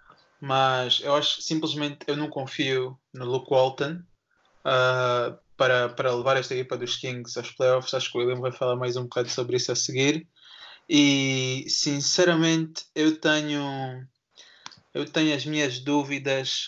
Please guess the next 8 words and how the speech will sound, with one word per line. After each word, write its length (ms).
com, 840
tenho 160
as 80
minhas 200
dúvidas 840
com 220
os 200
Wolves, 840